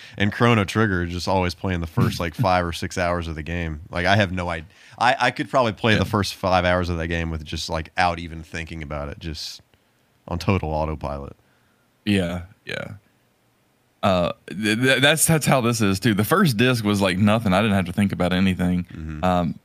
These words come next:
Speaker 2: other than I did forget to get one of the G Fs, and it's like, dang it. Uh, I, I remembered it, like, right after the fact. The one that you get on, like, the communication tower in Dalit.
Speaker 1: Mm-hmm. I
Speaker 2: Um,
Speaker 1: th-
Speaker 2: Siren.
Speaker 1: Yeah, I missed that one too.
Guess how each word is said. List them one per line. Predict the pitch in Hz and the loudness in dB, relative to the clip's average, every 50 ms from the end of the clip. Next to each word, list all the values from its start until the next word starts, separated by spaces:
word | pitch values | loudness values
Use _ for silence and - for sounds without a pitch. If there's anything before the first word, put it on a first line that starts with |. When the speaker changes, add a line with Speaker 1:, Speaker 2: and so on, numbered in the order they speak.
| _ _ _ | _ _ _
Speaker 2:
other | - 151 156 139 | 2 2 2 2
than | 143 143 131 127 120 | 4 4 4 4 4
I | - 120 123 | 4 4 4
did | 120 120 131 123 | 4 2 0 0
forget | - - 113 104 110 - | 0 0 2 2 2 2
to | 113 | 2
get | 104 104 - | 0 2 2
one | 98 101 98 | 2 2 2
of | 98 92 | 2 2
the | 92 | 2
G | 87 - 95 92 92 | 0 2 2 2 2
Fs, | 87 87 90 92 - | 2 0 0 -2 -4
and | 98 95 | -4 -4
it's | 95 - | -4 -4
like, | 90 85 - _ | -6 -6 -6 _
dang | - 113 120 120 | -6 -4 -4 -4
it. | 117 110 - - _ _ _ _ _ _ _ | -4 -8 -10 -16 _ _ _ _ _ _ _
Uh, | - 90 - | -8 -4 0
I, | - 107 113 - - | 0 0 2 2 2
I | 123 | 2
remembered | 127 123 104 110 127 131 131 127 120 113 104 | 2 2 0 2 2 2 4 4 4 4 4
it, | 95 - | 4 4
like, | 98 98 - | 0 0 2
right | 101 98 98 | 2 2 4
after | 98 95 95 - - | 4 2 -2 -4 -6
the | - 90 | -6 -4
fact. | - - 87 85 80 - - - _ _ _ _ _ | 0 0 0 0 -2 -4 -12 -20 _ _ _ _ _
The | - | 0
one | 95 98 101 | 2 2 2
that | 95 92 | 2 0
you | 98 95 | 0 0
get | 90 95 98 87 | 0 2 0 2
on, | 69 92 92 | 0 0 0
like, | 87 - | 0 -2
the | - - | -4 -10
communication | - - 101 95 92 92 90 98 95 - - 95 | -12 -4 0 0 0 2 2 0 -2 -2 -2 -2
tower | - 107 92 92 92 90 | 0 2 2 2 2 0
in | 87 87 | 0 0
Dalit. | 85 87 87 92 98 - - _ - _ _ _ _ _ - | 0 0 0 0 -2 -4 -6 _ -20 _ _ _ _ _ -12
Speaker 1:
Mm-hmm. | - 92 87 85 85 82 82 82 _ _ - | -10 -10 -8 -8 -8 -10 -12 -14 _ _ -4
I | 104 110 | -4 -4
Speaker 2:
Um, | - | -4
Speaker 1:
th- | 82 - - | -6 -10 -12
Speaker 2:
Siren. | - - - 85 90 95 98 98 95 98 98 _ _ _ _ _ _ _ _ _ _ _ _ _ _ _ _ _ _ _ _ _ _ _ _ _ _ | -6 -2 -2 0 2 2 2 0 0 -2 -6 _ _ _ _ _ _ _ _ _ _ _ _ _ _ _ _ _ _ _ _ _ _ _ _ _ _
Speaker 1:
Yeah, | _ 98 95 92 | _ 0 0 0
I | 90 | 0
missed | 95 95 92 90 - - | 0 -2 -4 -6 -6 -6
that | 92 85 76 | -6 -8 -6
one | 78 76 76 | -8 -12 -12
too. | - 82 78 76 78 | -10 -10 -10 -10 -12